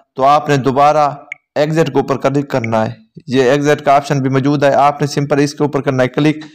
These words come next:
जैसे आपने एग्जिट के ऊपर क्लिक करना है, तो आप आसानी के साथ इस ग्रुप से एक मिनट में लेफ्ट हो जा सकते हैं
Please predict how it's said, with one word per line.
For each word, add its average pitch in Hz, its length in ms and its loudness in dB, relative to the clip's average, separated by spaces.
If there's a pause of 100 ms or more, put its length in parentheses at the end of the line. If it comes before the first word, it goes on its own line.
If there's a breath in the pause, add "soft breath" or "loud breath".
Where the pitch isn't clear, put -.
(260 loud breath)
जैसे 147 360 0
आपने 147 320 2
एग्जिट 147 260 0
के 151 100 0
ऊपर 143 200 -2
क्लिक 143 280 -4
करना 143 280 0
है, 127 120 -4 (400 loud breath)
तो 131 160 2
आप 139 460 2
आसानी 156 420 0
के 151 120 -2
साथ 143 240 2 (960)
इस 151 220 -4
ग्रुप 151 340 0
से 139 220 -2 (140)
एक 156 140 -2
मिनट 143 240 0
में 143 240 0 (340 soft breath)
लेफ्ट 147 300 0
हो 135 140 2
जा 131 160 0 (420)
सकते 123 320 -4
हैं 110 280 -4